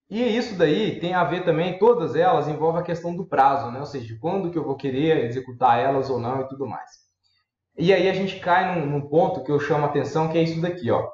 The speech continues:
Grau de maturidade da meta. Por que grau de maturidade da meta? E a quantidade de metas. Em um vídeo anterior eu acabei falando sobre a quantidade de metas. Veja só, comparando de novo a empresa com a nossa vida.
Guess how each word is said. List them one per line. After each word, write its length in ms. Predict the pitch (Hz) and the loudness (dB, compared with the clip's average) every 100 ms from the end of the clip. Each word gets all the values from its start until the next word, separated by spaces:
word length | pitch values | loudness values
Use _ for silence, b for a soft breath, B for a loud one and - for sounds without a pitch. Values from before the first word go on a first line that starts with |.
| - _ _ | -16 _ _
Grau 400 | 117 151 165 196 | 0 4 6 4
de 100 | 175 | 0
maturidade 800 | 190 - 170 151 127 139 147 143 | -6 -6 -6 -2 2 2 0 -4
da 160 | 151 | -4
meta. 260 | 127 113 117 - _ _ _ _ | -4 -6 -8 -12 _ _ _ _
Por 160 | 269 262 | -6 -4
que 160 | 202 160 | -4 -2
grau 300 | 139 147 147 | 4 4 4
de 80 | |
maturidade 640 | 143 139 135 117 123 123 - | -2 -4 -6 2 2 2 0
da 100 | 117 | 0
meta? 480 | 107 143 170 220 - _ _ _ _ | 0 -2 -2 -4 -6 _ _ _ _
E 100 | 185 | 2
a 60 | 196 | 2
quantidade 640 | 202 202 202 139 135 135 | 0 -4 -4 2 4 4
de 80 | 170 | -2
metas. 480 | 131 92 - - - _ _ _ _ | -6 -8 -12 -20 -20 _ _ _ _
Em 120 | 156 165 | -2 0
um 40 | |
vídeo 220 | 180 202 | 0 0
anterior 380 | 196 180 143 170 | 2 2 4 4
eu 60 | 180 | 4
acabei 260 | 175 170 | 2 2
falando 420 | - 185 143 165 | 2 2 2 -2
sobre 240 | 160 165 170 | -6 -4 -4
a 40 | |
quantidade 600 | 170 170 147 131 139 147 | -4 -10 -6 0 2 2
de 100 | 156 | -4
metas. 380 | 147 107 107 - - _ _ _ _ _ _ _ 139 | -4 -4 -6 -12 -18 _ _ _ _ _ _ _ -2
Veja 220 | 160 180 | 2 2
só, 500 | - 123 - - - - _ _ _ _ _ | 4 2 0 -8 -14 -20 _ _ _ _ _
comparando 500 | - 175 190 165 202 | 0 4 4 2 -2
de 140 | 175 175 | -4 -4
novo 260 | 156 147 | -2 -2
a 120 | 147 147 | -2 -4
empresa 500 | - 147 190 196 196 | -4 -2 0 -2 -6
com 100 | - | -2
a 60 | 180 | -2
nossa 260 | 175 175 156 | 0 -2 -4
vida. 380 | 117 113 113 | -4 -6 -8